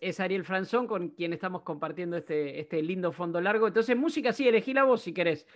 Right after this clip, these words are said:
Lo que escuchamos ahora y seguimos charlando después. ¿Qué querés escuchar?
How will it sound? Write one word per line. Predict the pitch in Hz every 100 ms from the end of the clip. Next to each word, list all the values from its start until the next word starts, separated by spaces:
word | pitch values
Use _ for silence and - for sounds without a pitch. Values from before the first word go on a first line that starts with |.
| - -
Lo | 160
que | 180
escuchamos | 165 180 214 208 196
ahora | 202 233
y | 202
seguimos | 185 185 185
charlando | 185 185 180 175
después. | 165 156 135
¿Qué | - 196
querés | 196 170
escuchar? | 165 160 147 120